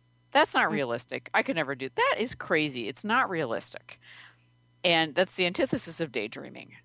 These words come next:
Speaker 1: And it's the antithesis of creativity and everything that we believe is possible. And do I think, yeah, do we ha-,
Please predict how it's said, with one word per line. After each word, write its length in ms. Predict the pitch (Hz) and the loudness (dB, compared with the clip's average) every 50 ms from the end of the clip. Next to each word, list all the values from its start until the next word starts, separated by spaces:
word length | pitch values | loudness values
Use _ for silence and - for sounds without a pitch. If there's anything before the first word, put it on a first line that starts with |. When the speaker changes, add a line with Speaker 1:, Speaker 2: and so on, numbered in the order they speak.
| _ _ _ | _ _ _
Speaker 1:
And 200 | - 143 143 139 | -4 -4 0 2
it's 180 | 143 151 - - | 0 0 0 -2
the 80 | - 170 | -4 -4
antithesis 500 | 170 - 214 180 - 139 - - 156 180 | 0 0 0 0 0 -4 -6 -4 -4 -4
of 100 | 160 127 | -4 -4
creativity 800 | - - 139 131 131 127 - 139 127 - - - - - - - _ _ _ - | 0 2 2 2 2 2 0 -2 -2 -2 -4 -8 -10 -10 -14 -18 _ _ _ 2
and 120 | 147 151 | 4 4
everything 340 | 156 156 170 170 - 180 170 | 4 4 2 0 0 -2 -4
that 100 | 165 135 | -4 -4
we 100 | 131 147 | -4 -4
believe 300 | 135 - 139 139 139 123 | -4 -2 -2 -2 -2 -2
is 100 | 127 - | -4 -4
possible. 560 | - - - - - - - - - - - _ - - - - - - | -4 -4 -4 -4 -4 -6 -10 -10 -10 -12 -14 _ -20 -20 -20 -12 -4 -2
And 100 | 165 190 | 2 6
do 80 | 226 | 6
I 120 | 220 196 202 | 6 6 6
think, 240 | - 220 196 - - | 4 0 -2 2 2
yeah, 180 | - 143 123 127 | 2 2 2 0
do 180 | 135 139 156 | -4 -8 -8
we 80 | 151 151 | -8 -8
ha-, 80 | - | -8